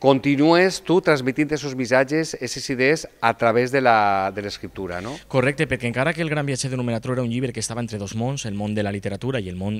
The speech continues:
Speaker 2: educatiu, este és un llibre molt més literari, perquè he jugat més en el llenguatge i, per supost, perquè està escrit en forma de llegenda medieval. Encara, si, eh, és un, és un gènere molt antic, que ja està en desús, encara que després, posteriorment, vam tindre que dividir-la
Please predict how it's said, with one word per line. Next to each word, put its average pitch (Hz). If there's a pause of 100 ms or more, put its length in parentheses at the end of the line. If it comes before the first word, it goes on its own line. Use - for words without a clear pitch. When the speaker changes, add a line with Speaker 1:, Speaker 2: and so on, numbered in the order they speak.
Speaker 2:
educatiu, 113
este 127
és -
un 156
llibre 147
molt 120
més 123
literari, 101
perquè 98
he 104
jugat 107
més 104
en 107
el 101
llenguatge 123 (260)
i, 123
per 110
supost, 107
perquè 110
està -
escrit 139
en 113
forma 123
de 135
llegenda 120
medieval. 95 (400)
Encara, 123
si, 135
eh, 117
és 117
un, 151
és 139
un 147
gènere 139
molt 131
antic, 156
que 123
ja 107
està 120
en 120
desús, 156 (180)
encara 127
que 135
després, 131
posteriorment, 120 (240)
vam 123
tindre 135
que 123
dividir-la 123